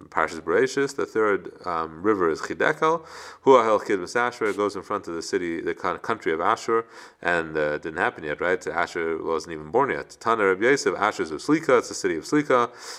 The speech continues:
Oh, Mi Havai, did it even exist yet? El Dasida, it's going to eventually exists. So, Hachanami Desida, it's eventually going to be a Takana of Mana. That's why the Torah calls her an Almana.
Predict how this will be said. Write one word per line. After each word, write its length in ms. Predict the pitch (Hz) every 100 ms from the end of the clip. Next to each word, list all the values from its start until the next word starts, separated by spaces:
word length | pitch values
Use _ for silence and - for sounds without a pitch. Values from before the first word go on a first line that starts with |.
| -
Oh, 380 | 92 95 92 90
Mi 200 | 87 104
Havai, 460 | 87 71 95 165 147
did 160 | 95
it 100 | 87
even 180 | 92 85
exist 380 | 78 - 151 151
yet? 160 | 170 170
El 180 | 175
Dasida, 560 | 180 180 - 196 180 135
it's 140 | -
going 220 | - 160 156
to 160 | 147
eventually 420 | 131 131 123 - 117
exists. 480 | 107 113 101 -
So, 160 | - 101
Hachanami 420 | 107 147 151 143
Desida, 520 | 127 123 - 87 87
it's 100 | 87
eventually 360 | 104 120 117 107
going 160 | 104 98
to 80 | 95
be 80 |
a 40 | 92
Takana 380 | 90 107 95 78
of 80 |
Mana. 320 | 120 151 147 143
That's 240 | 113 -
why 60 | 101
the 60 |
Torah 220 | 95 95
calls 220 | - 85 82
her 80 |
an 60 | 78
Almana. 380 | 76 76 71